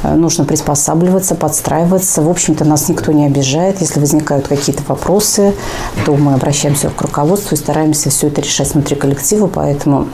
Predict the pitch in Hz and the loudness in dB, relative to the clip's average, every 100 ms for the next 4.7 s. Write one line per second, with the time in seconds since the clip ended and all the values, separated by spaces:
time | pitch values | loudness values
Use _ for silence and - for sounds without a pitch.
0 | - - - - - - - - - - | -12 -16 -16 -14 -12 -10 -10 -8 -10 -14
1 | - 139 139 135 127 - - - - - | -8 -6 -2 -4 -4 -8 -18 -18 -20 -12
2 | - 175 175 143 - 147 147 147 143 147 | -2 0 0 -2 0 0 0 0 2 2
3 | 151 147 - 131 135 - - 123 117 127 | 2 0 -2 -2 -2 -6 -4 -2 -2 -2
4 | 135 143 - 208 233 - 220 | 0 0 2 0 0 0 -2